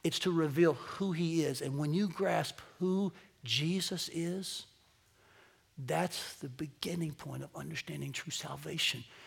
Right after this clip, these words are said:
And that's when God will suddenly begin to do for you what only God can do for you. But you gotta come for who he is. You gotta personalize it.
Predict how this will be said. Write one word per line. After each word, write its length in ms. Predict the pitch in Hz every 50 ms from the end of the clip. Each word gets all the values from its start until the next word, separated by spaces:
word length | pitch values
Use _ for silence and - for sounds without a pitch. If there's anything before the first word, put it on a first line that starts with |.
| - - - - -
And 140 | 139 135 127
that's 240 | 135 151 160 - 185
when 140 | 170 175
God 240 | 165 180 165 175 175
will 80 | 180 180
suddenly 400 | - - 214 277 302 247 226 214
begin 440 | 202 190 196 165 185 185 202 214 196
to 80 | 226 185
do 200 | 170 233 277 269
for 160 | - - 220
you 100 | 240 240
what 160 | 240 262 254 -
only 260 | 262 302 320 320 339
God 360 | 294 247 311 294 320 339 240 -
can 120 | 349 359
do 200 | 370 381 403 349
for 140 | - 277 269
you. 320 | 226 220 180 143 120 110 - - - - - - -
But 140 | 175 156 -
you 80 | 170
gotta 240 | 156 208 190 180 180
come 300 | - - 214 202 185 151
for 140 | - 151 143
who 180 | 147 156 143 135
he 100 | 127 113
is. 340 | 110 110 - - - - - _ _ _ _ _ _ _ _ _ _ _ _ _ _ _ _ _ _ _ _ _ _ _ _ _ _ _ _ _ _ -
You 80 | 151
gotta 200 | 156 151 135 127 - - -
personalize 840 | - - - 170 160 - - - 135 127 123 123 - - 131 - -
it. 80 | -